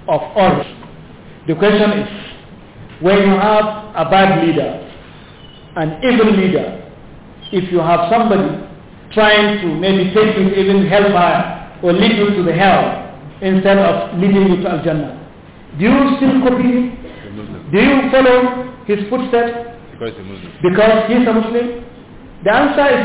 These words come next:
Speaker 1: a capital no. Because the Prophet sallallahu alaihi wasallam said in one of the hadiths, "لا طاعة لمخلوق، لا، إنما الطاعة في المعروف."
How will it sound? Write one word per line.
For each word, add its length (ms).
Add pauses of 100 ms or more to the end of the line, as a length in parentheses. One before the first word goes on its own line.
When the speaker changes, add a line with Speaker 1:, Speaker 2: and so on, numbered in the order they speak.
Speaker 1:
a 40
capital 420
no. 160 (920)
Because 360
the 80
Prophet 280
sallallahu 240
alaihi 160
wasallam 260
said 440
in 60
one 140
of 120
the 60
hadiths, 520 (440)
"لا 200
طاعة 360
لمخلوق، 600 (480)
لا، 140 (340)
إنما 320
الطاعة 440 (460)
في 60
المعروف." 440